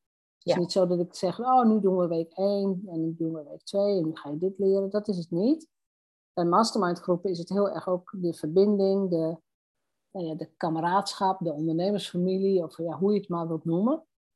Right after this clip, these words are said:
Speaker 1: Waarbij ik de ge-, nou ja, de grote aanjager, de, de facilitator, weet ik veel ben.
Speaker 2: Ja.
Speaker 1: Jij zei ook iets van, "Ja, maar dat is echt, het is net alsof alle lijntjes bij elkaar komen." Want dat is precies wat jij hier aan het doen bent op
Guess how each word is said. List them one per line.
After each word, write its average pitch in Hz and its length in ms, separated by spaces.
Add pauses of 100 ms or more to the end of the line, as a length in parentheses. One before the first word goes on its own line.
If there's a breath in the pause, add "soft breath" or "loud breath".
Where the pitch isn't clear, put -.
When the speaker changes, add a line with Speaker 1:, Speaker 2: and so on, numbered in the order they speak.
(560)
Speaker 1:
Waarbij 180 580
ik 196 220
de 170 180
ge-, 202 280 (420 loud breath)
nou 170 160
ja, 147 80
de 131 120
grote 180 420
aanjager, 190 760
de, 160 280
de 160 120
facilitator, 190 840
weet 202 140
ik 214 140
veel 160 180
ben. 160 360 (440)
Speaker 2:
Ja. 196 140 (280)
Speaker 1:
Jij 214 200
zei 285 280
ook 240 100
iets 160 180
van, 190 100
"Ja, 185 100
maar 185 120
dat 196 160
is 214 140
echt, 254 580
het 214 200
is 226 140
net 262 240
alsof 233 260
alle 240 240
lijntjes 214 340
bij 208 120
elkaar 254 380
komen." 180 260
Want 214 120
dat 233 100
is - 160
precies 233 520
wat 208 200
jij 185 140
hier 196 460
aan 180 200
het 165 180
doen 330 200
bent 156 240
op 156 80